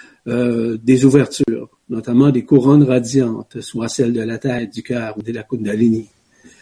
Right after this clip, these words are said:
Tous ces mécanismes-là sont sous-tendus, évidemment, par aussi les chakras supérieurs, les corps subtils supérieurs, la Merkaba interdimensionnelle qui se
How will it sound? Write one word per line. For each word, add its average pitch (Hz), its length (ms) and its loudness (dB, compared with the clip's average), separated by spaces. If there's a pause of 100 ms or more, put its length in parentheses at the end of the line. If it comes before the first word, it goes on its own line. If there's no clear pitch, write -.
(160)
Tous - 140 6
ces 165 120 6
mécanismes-là 143 960 6
sont 147 220 0
sous-tendus, 135 560 0
évidemment, 147 440 0
par 147 440 -2 (320)
aussi 139 320 0
les 143 120 8
chakras 151 360 0
supérieurs, 143 640 0 (680)
les 127 220 4
corps 175 220 0
subtils 160 380 0
supérieurs, 131 760 -4 (340)
la 135 120 4
Merkaba 151 460 4
interdimensionnelle 160 960 2
qui - 100 -16
se 131 340 -4